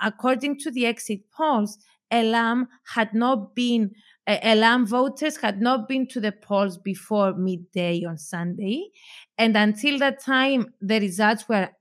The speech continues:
extremely close. And then, because of that, Elam, uh, voters were mobilized and they went and voted. And in fact, the Elam representative,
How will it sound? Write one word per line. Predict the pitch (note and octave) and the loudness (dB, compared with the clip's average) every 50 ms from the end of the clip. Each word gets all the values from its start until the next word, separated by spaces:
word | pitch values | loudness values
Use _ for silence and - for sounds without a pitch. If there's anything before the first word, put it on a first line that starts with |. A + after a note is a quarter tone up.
| _ _ _ | _ _ _
extremely | G#3+ - - - - - A#3 C#4 D4+ E4 D4+ B3 G#3 | -10 -10 -8 -8 -4 -2 0 0 2 2 0 -2 -2
close. | - - - - F2+ F#2+ A2+ E3 B3+ E4+ F4 - - - _ - - - - _ _ _ | -4 -6 -12 -14 -10 -8 -6 -6 -6 -8 -8 -10 -14 -18 _ -20 -20 -20 -20 _ _ _
And | A3 A3+ A3+ A3 G3 | 0 2 2 2 4
then, | A3+ D4+ D#4+ D4 C4+ D4 F4 F#4 F#4+ - - G#3+ | 6 6 6 6 4 2 -2 -6 -12 -16 -10 -2
because | - B3 - - - - B3 D4 D#4 D#4 - | -2 -2 -2 -2 -4 0 2 2 2 2 0
of | D4 A#3 F#3 F#3 | -4 -4 -4 -8
that, | - B2+ F3 G3+ C4+ E4+ - - _ _ - - - - - - - | -10 -6 -6 -6 -6 -6 -10 -14 _ _ -20 -20 -20 -20 -18 -4 2
Elam, | A#3+ B3 A#3+ A#3 A#3+ A#3+ B3+ C4+ C4 B3+ B3 B3 | 4 6 6 8 8 6 6 6 4 4 4 4
uh, | A#3+ A#3 A3+ A3+ A3+ A3 | 4 4 6 6 4 4
voters | G3 A3+ A#3 A#3+ B3 A#3 - - B3+ A#3+ G3+ | 4 2 2 2 2 0 0 -2 -2 0 2
were | A3 G#3 F#3+ | 2 2 2
mobilized | F3+ G3 A#3 C4+ B3 E4+ D4+ B3 A3 A#3+ C#4 C#4+ C#4 - - | 4 2 2 2 0 0 2 2 2 0 0 -4 -6 -8 -6
and | G#3 F#3+ F3+ | -4 -4 -2
they | F#3+ F#3+ | -2 -2
went | F3+ G#3 C4 D4+ F4 G4 - - - | 0 0 -2 -2 -2 -6 -12 -6 0
and | G#3+ G#3 F#3 | 0 0 2
voted. | F#3 A#3 C4 C4+ B3+ C4 - - A#3+ D4 - | 2 0 0 0 0 -2 -4 -4 -4 -4 -2
And | C4 A#3 G#3+ | -2 -2 0
in | A3+ A3 | 0 -2
fact, | G#3 - - A#3+ A3+ A#3+ B3 G#3 - - | -2 -4 -2 0 0 0 0 -4 -6 -4
the | A#3+ A#3 | 0 0
Elam | A3 G#3+ G#3+ A3+ A#3+ A#3 | 2 2 2 2 2 2
representative, | A#3+ A#3 - A3+ A3 G3 A3 A3+ A3 A3 A3+ G#3 G#3 A3+ G3 | 0 -2 -4 -6 -4 -2 -2 -2 -2 -2 -4 -4 -4 -6 -6